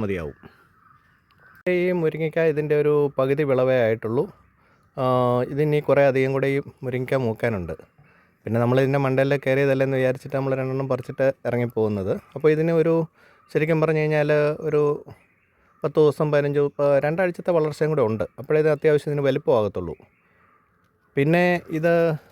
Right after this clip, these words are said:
നമുക്കറിയാം, ഇതിൻ്റെ ഗുണങ്ങളെപ്പറ്റിയൊന്നും ഞാൻ പ്രത്യേകിച്ച് പറയേണ്ട ആവശ്യമില്ല. പ്രത്യേകിച്ച് ഈ, ആ, കണ്ണിൻ്റെ കാഴ്ചയുടെ പ്രശ്നങ്ങളും അങ്ങനെയൊക്കെ വരുന്നവർക്കൊക്കെ ഇത് വളരെ നല്ലതാണ്. കുട്ടികൾക്കൊക്കെ നല്ലതാണ്. ഇതിൻ്റെ മുരിങ്ങയിലയും മുരിങ്ങപ്പൂവും എല്ലാം നമുക്ക് ഉപയോഗിക്കാവുന്നതാണ്.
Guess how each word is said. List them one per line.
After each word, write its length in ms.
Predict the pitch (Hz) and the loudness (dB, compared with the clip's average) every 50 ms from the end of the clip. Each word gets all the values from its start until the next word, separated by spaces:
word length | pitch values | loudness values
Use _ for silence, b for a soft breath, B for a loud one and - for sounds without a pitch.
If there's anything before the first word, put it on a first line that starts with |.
| B B | B B
നമുക്കറിയാം, 420 | 165 156 160 151 - 151 160 151 135 | -8 -8 -6 -4 -2 -2 0 0 0
ഇതിൻ്റെ 180 | 139 147 147 147 139 | 0 -2 -2 -2 -2
ഗുണങ്ങളെപ്പറ്റിയൊന്നും 680 | 143 147 151 151 156 160 156 156 151 151 147 147 143 139 | -2 -2 -2 -2 -2 -4 -4 -4 -4 -4 -4 -2 -2 -4
ഞാൻ 100 | 143 139 135 | -4 -4 -6
പ്രത്യേകിച്ച് 320 | 135 - 139 139 131 - 143 | -6 -6 -6 -6 -6 -4 -4
പറയേണ്ട 220 | 131 135 131 131 131 123 | -4 -4 -4 -4 -4 -4
ആവശ്യമില്ല. 300 | 123 120 - 127 123 120 | -4 -4 -6 -6 -8 -8
പ്രത്യേകിച്ച് 340 | 127 120 - 135 127 127 135 131 131 | -8 -6 -6 -6 -4 -2 -2 0 0
ഈ, 60 | 131 131 127 - B B B B B B B B 131 | 0 -2 -4 -8 B B B B B B B B -6
ആ, 40 | 123 127 127 127 127 - - | -6 -4 -4 -4 -6 -6 -6
കണ്ണിൻ്റെ 420 | 135 127 131 131 131 131 127 131 127 127 | -6 -6 -4 -4 -4 -4 -2 -4 -2 -2
കാഴ്ചയുടെ 400 | 127 117 117 113 - 123 123 123 123 | -2 -2 -4 -4 -6 -8 -8 -8 -8
പ്രശ്നങ്ങളും 480 | 117 - - 123 120 120 123 123 113 - _ 131 | -10 -10 -12 -12 -10 -8 -8 -8 -8 -10 _ -14
അങ്ങനെയൊക്കെ 340 | 131 135 139 135 131 147 135 | -14 -12 -12 -12 -10 -10 -10
വരുന്നവർക്കൊക്കെ 640 | 131 131 139 139 139 139 139 131 - 139 127 - 143 | -8 -8 -8 -10 -8 -8 -10 -10 -10 -12 -12 -10 -8
ഇത് 60 | 139 139 135 | -6 -6 -6
വളരെ 220 | 131 135 139 143 139 - - - 139 | -6 -6 -6 -8 -10 -10 -14 -16 -12
നല്ലതാണ്. 320 | 123 127 131 123 123 131 127 - | -10 -10 -8 -8 -8 -10 -10 -10
കുട്ടികൾക്കൊക്കെ 640 | 127 120 - 147 151 165 160 147 143 131 151 151 156 | -12 -12 -8 -6 -6 -4 -4 -6 -6 -8 -8 -8 -8
നല്ലതാണ്. 380 | 151 147 151 143 107 92 90 82 - _ b b b b b b | -6 -6 -4 -4 -6 -6 -8 -12 -18 _ b b b b b b
ഇതിൻ്റെ 200 | b b 123 123 127 123 | b b -6 -6 -4 -6
മുരിങ്ങയിലയും 600 | 120 117 120 131 135 131 123 123 135 143 127 113 117 | -6 -6 -6 -8 -8 -6 -6 -6 -6 -6 -6 -6 -8
മുരിങ്ങപ്പൂവും 480 | 117 120 123 135 127 - 139 135 135 131 | -8 -8 -8 -10 -10 -10 -8 -8 -6 -6
എല്ലാം 220 | 131 135 143 151 147 139 | -8 -8 -8 -8 -8 -8
നമുക്ക് 240 | 135 135 131 - 131 120 | -8 -10 -10 -10 -8 -6
ഉപയോഗിക്കാവുന്നതാണ്. 800 | 131 131 131 131 131 - 135 131 135 127 123 101 87 80 78 | -6 -4 -4 -6 -6 -6 -6 -6 -6 -6 -6 -8 -10 -10 -14